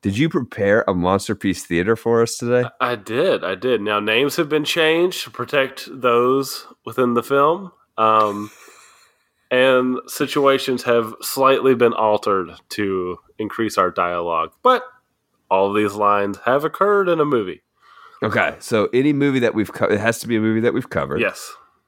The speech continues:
Speaker 1: I don't know this movie. I'm look. I, I have no idea what this movie is.
Speaker 2: There's
Speaker 1: Um,
Speaker 2: probably a reason why, but most of the people listening will probably have a good idea.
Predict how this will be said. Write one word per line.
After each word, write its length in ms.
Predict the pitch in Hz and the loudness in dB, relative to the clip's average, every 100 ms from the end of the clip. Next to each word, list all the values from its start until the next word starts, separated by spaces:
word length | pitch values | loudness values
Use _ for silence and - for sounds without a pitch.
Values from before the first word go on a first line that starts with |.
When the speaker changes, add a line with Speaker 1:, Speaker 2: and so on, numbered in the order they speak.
| _ _ _ _ | _ _ _ _
Speaker 1:
I 100 | 131 | 0
don't 240 | 202 143 107 | 2 2 2
know 160 | 147 | 0
this 220 | 131 98 | 0 -2
movie. 300 | 101 131 95 | 0 0 2
I'm 200 | 165 123 | 0 2
look. 180 | 123 127 - | 0 -2 0
I, 300 | 123 110 113 | 0 2 0
I 20 | |
have 180 | 104 95 | -2 -2
no 200 | 104 98 | 0 2
idea 260 | 87 80 | 0 -2
what 120 | 76 | -6
this 160 | 71 73 | -12 -10
movie 360 | 78 73 69 65 | -6 -6 -6 -6
is. 320 | 64 - - | -6 -10 -8
Speaker 2:
There's 200 | - 180 | -4 0
Speaker 1:
Um, 140 | 165 160 | 0 0
Speaker 2:
probably 340 | 196 208 208 | 0 0 0
a 60 | 196 | 0
reason 400 | 175 170 151 127 | 0 0 -2 0
why, 460 | 107 113 123 143 | 2 2 2 0
but 440 | 147 143 139 131 - | -2 -2 -2 -4 -4
most 420 | 127 127 135 - | 0 0 0 0
of 120 | 139 | -2
the 40 | 120 | -2
people 300 | 143 127 110 | -6 -4 -2
listening 540 | 107 107 117 120 123 | -2 -2 0 0 2
will 140 | 113 101 | -2 -4
probably 960 | - 117 120 120 117 117 110 104 107 | -4 0 4 4 4 2 0 -2 0
have 180 | 104 104 | 0 -2
a 80 | 101 | -2
good 220 | 92 90 | -4 -4
idea. 560 | 85 82 - - - | -2 -4 -6 -8 -8